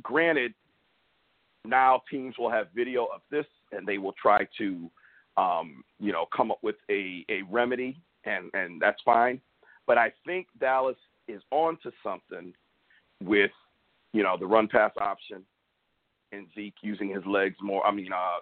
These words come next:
Dak using his legs more. And even if he does use a run pass option and he takes a three or five step drop, and then he can see down the middle and there's nothing but field, and he just takes off,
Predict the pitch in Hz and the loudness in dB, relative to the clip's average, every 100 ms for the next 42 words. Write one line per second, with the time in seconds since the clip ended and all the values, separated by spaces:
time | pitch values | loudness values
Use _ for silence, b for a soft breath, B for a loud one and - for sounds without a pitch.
0 | - 113 110 - 110 104 104 98 98 98 | 0 4 4 4 -6 -10 -10 -6 -6 -6
1 | 101 104 95 - B - 143 196 170 151 | -8 -6 -6 -8 B 0 2 2 2 2
2 | 156 147 123 107 110 107 113 107 - 107 | 0 0 -8 -8 -10 -4 -4 -4 -2 -2
3 | 101 - 92 90 95 135 110 - - 120 | -2 -6 -14 -14 -10 -8 -8 -12 -8 0
4 | 113 - 113 104 - 101 - 107 107 101 | 2 4 4 2 -4 -10 -6 0 0 0
5 | _ _ _ _ _ _ _ - 110 95 | _ _ _ _ _ _ _ -10 -10 -8
6 | 107 104 98 104 - - 113 104 98 107 | -8 -10 -12 -14 -12 -6 -4 -2 4 6
7 | 104 101 107 104 95 95 95 95 104 98 | 4 4 2 2 -2 -6 -10 -8 -6 -6
8 | 95 92 - 110 98 92 - 95 90 95 | -6 -10 -4 0 0 -2 -6 -8 -4 -6
9 | - - 104 90 98 82 | -6 0 0 2 2 2